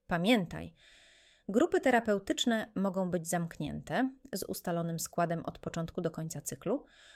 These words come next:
lub otwarte, gdzie w trakcie terapii mogą dołączać nowi uczestnicy.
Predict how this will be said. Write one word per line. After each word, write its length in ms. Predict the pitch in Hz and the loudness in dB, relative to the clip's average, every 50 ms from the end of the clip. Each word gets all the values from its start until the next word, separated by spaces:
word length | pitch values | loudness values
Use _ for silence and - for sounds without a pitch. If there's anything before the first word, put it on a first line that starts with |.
| - _ | -2 _
lub 200 | 233 311 320 - - | 4 4 4 4 2
otwarte, 640 | - 254 254 - - 202 175 160 - - 156 - 170 - _ _ _ _ _ _ | 2 2 2 2 2 2 2 2 -2 -6 -8 -8 -8 -12 _ _ _ _ _ _
gdzie 240 | - 190 180 196 190 | -4 -2 0 -2 -2
w 60 | - | 0
trakcie 380 | - 226 247 269 269 - 254 247 | 2 2 2 2 2 0 -2 -2
terapii 560 | 247 196 196 233 254 254 - 185 180 - - _ | 0 2 2 2 2 2 -2 -6 -6 -6 -6 _
mogą 380 | 185 196 202 190 196 190 185 | 0 0 2 2 2 0 2
dołączać 580 | 165 170 170 175 185 185 - 170 165 165 - - - | 2 2 2 2 0 -2 -2 -4 -6 -8 -8 -2 0
nowi 240 | 220 247 233 220 - | 2 2 2 0 -2
uczestnicy. 680 | - - - 160 - - - 156 151 - - - | -4 -6 -4 -6 -6 -4 -4 -6 -6 -6 -8 -10